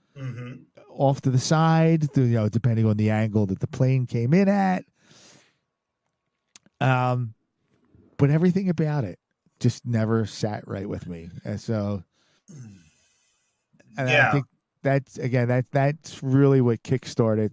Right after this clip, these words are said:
Speaker 2: the, the whole distrust. Well, not a kickstart, but it made me, like, question everything I hear after that.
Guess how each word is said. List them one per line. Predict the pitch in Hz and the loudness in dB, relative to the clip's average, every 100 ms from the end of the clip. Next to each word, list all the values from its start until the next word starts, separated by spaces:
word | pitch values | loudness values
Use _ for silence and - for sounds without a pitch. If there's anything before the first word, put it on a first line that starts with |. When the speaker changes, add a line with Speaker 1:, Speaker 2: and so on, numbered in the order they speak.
| - | -4
Speaker 2:
the, | 107 104 98 - _ _ _ _ _ _ _ _ _ | -4 -4 -6 -10 _ _ _ _ _ _ _ _ _
the | 123 | 0
whole | 110 123 110 110 110 101 101 104 _ | 2 2 2 2 0 -2 -8 -14 _
distrust. | - 110 - 120 107 101 - | -2 -2 0 -2 -2 -2 -4
Well, | 135 131 - _ _ _ _ _ _ _ _ | -2 -2 -4 _ _ _ _ _ _ _ _
not | 165 156 | -2 -2
a | |
kickstart, | 123 131 - 110 - | -2 -10 -10 -8 -2
but | 165 | -2
it | - - - 165 160 | -4 -14 -8 -2 2
made | 185 | 4
me, | 180 | 6
like, | 170 147 | 4 4
question | - 139 - - 117 - _ - | 0 -2 -2 -4 -4 -8 _ -16
everything | - 104 120 127 139 135 139 135 | -4 0 2 2 2 4 2 2
I | 131 127 | 2 0
hear | - 107 107 107 101 - | -2 -6 -4 -4 -8 -10
after | 92 95 - | -12 -12 -12
that. | - 165 - | -14 -16 -20